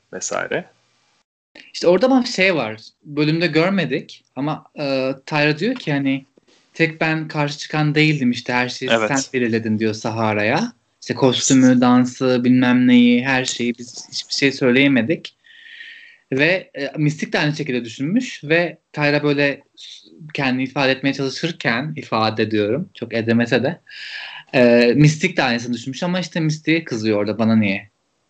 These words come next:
Speaker 2: şey destek çıkmadın?" diye. O da
Speaker 1: Juju
Speaker 2: ilk
Speaker 1: B de "Sana fikrin soruldu ama sen bir şey söylemedin orada." diyor. Tyra da "Birkaç kez dile getirdim ama beni ipleyen olmadı." diyor.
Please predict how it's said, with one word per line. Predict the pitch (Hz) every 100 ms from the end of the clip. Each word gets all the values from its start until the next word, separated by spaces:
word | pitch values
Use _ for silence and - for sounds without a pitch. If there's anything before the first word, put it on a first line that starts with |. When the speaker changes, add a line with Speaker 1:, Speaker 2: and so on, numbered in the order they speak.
| _ - 95 98
Speaker 2:
şey | - 107 101
destek | 110 110 113 -
çıkmadın?" | - 107 98 92
diye. | 95 117 151 - _ _ - - 139
O | 127
da | 165
Speaker 1:
Juju | 165
Speaker 2:
ilk | 165
Speaker 1:
B | 160 165
de | 190 214 _ _ _ _ -
"Sana | - 160 175
fikrin | 160 170 - 180
soruldu | - 156 151 151 160
ama | - 175
sen | - 175 160
bir | 135
şey | - 101
söylemedin | - 101 98 92 95 -
orada." | - 98 95 90
diyor. | 98 131 226 _ -
Tyra | 139 139 156
da | 165
"Birkaç | - 175 -
kez | 175 156
dile | 180
getirdim | 165 - 143 180
ama | 220 285 175
beni | 165 170 - _ _ -
ipleyen | 156 156 165
olmadı." | 175 160 110 95 _ _
diyor. | - 151